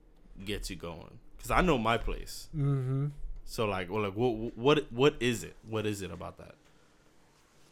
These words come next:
Speaker 2: The energy there is just, it's just way, it's way different. You
Speaker 1: Yeah.
Speaker 2: know what I mean? Like,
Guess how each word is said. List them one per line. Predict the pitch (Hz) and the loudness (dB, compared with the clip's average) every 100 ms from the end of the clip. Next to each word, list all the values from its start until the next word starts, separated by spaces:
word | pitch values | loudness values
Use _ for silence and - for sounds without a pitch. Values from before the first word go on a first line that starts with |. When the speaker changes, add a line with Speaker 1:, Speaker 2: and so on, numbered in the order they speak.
| - _ _ - _ _ - - | -20 _ _ -20 _ _ -14 -8
Speaker 2:
The | 202 143 151 | -6 4 4
energy | - 190 202 151 143 | 4 4 4 4 4
there | 131 127 123 | 6 4 4
is | 127 113 | 2 2
just, | 131 127 117 - - - _ - | 2 2 0 -4 -10 -20 _ -8
it's | 147 - | -6 0
just | 156 117 | 0 0
way, | 107 127 | 0 0
it's | 135 127 - | 2 0 -2
way | 117 123 | 0 2
different. | 110 113 110 52 - - _ - | 2 -2 -4 -10 -14 -18 _ -6
You | |
Speaker 1:
Yeah. | 131 | 2
Speaker 2:
know | 127 | 4
what | 117 | 4
I | |
mean? | 117 117 | 4 2
Like, | 113 110 | 2 0